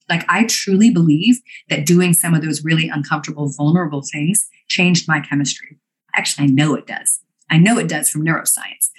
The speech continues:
Our brain has some of the best biochemistry and the best pharmaceuticals you can ever imagine, right? So for me, that was huge.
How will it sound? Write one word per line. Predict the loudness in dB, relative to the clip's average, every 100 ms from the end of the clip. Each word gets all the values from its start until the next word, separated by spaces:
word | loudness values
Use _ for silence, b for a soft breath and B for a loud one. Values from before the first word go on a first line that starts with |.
| B B 0
Our | 2
brain | 4 2 2
has | 2 0
some | -2
of | -4
the |
best | -2 -2 0
biochemistry | -2 -2 -2 -2 -2 -2 -2
and | -2
the |
best | 0 0 -2 -2
pharmaceuticals | 0 0 -2 -6 -4 -2
you |
can | -2 -2
ever | 0 0
imagine, | 0 -2 -2 -2 -4 -6 -14 _ _ -4
right? | -2
So | 0 0 0 B B B
for | 4
me, | 6 8 6 6
that | 2 0
was | -4 -4
huge. | 0 2 2 -2 -10